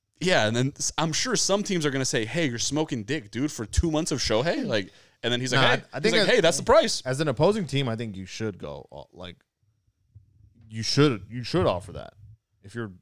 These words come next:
Speaker 2: right there at the cusp, like, why not?
Speaker 1: Yeah.
Speaker 2: But, I mean, I get it. I mean, I'm glad that we kept them. It's, I mean,
Speaker 1: Bro, you know what's so funny is that someone out there
Speaker 2: a
Speaker 1: is
Speaker 2: lot,
Speaker 1: like
Speaker 2: a lot of hints to it, like the Angels re-signing him, and I, I don't know how to feel about
Speaker 1: Yeah.
Speaker 2: that yet.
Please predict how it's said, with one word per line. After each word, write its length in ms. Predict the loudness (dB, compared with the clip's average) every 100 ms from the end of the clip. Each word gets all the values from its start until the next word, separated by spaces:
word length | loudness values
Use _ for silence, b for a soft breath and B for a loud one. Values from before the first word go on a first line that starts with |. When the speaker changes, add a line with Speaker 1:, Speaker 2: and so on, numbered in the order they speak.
| _ -10
Speaker 2:
right 220 | -10 -6
there 200 | -2 -2
at 100 | -4
the 60 | -6
cusp, 280 | -6 -4
like, 120 | -6 -8
why 180 | -8 -6
not? 280 | -6 -6 -14 _ _ _
Speaker 1:
Yeah. 320 | -6 -6 -4
Speaker 2:
But, 260 | -2 -2 -4 -14 _
I 20 | -14
mean, 140 | -12
I 80 | -6
get 160 | -4
it. 40 | -4
I 60 |
mean, 120 | -4 -4
I'm 100 | 2
glad 180 | 2
that 80 | 2
we 60 | -2
kept 240 | -2 -2 -2
them. 280 | -8 -8
It's, 280 | -10 -12 -16 -12
I 80 | -10
mean, 340 | -8 -10 -14 _ _
Speaker 1:
Bro, 120 | -6 -2
you 100 | 2
know 60 |
what's 120 | 2
so 200 | 2 2
funny 220 | 4 2 0
is 80 | -2
that 120 | -2
someone 420 | 0 0 2 2
out 220 | 0 -2
there 200 | -2 -4 -2
Speaker 2:
a 60 |
Speaker 1:
is 120 | 0 2
Speaker 2:
lot, 160 | 2
Speaker 1:
like 200 | 0 -4
Speaker 2:
a 40 | -2
lot 200 | -2 -2
of 60 |
hints 300 | -2 -6 -8 -6
to 200 | -4 -4
it, 100 | -6
like 200 | -10 -10
the 80 | -10
Angels 300 | -10 -12 -14
re-signing 440 | -14 -12 -14 -14
him, 120 | -18 -20 _
and 100 | -14 -10
I, 100 | -8
I 80 | -6
don't 140 | -8 -6
know 100 | -6
how 100 | -8
to 60 |
feel 220 | -10 -10 -6
about 100 | -6
Speaker 1:
Yeah. 100 | -6
Speaker 2:
that 100 | -8
yet. 240 | -12 -14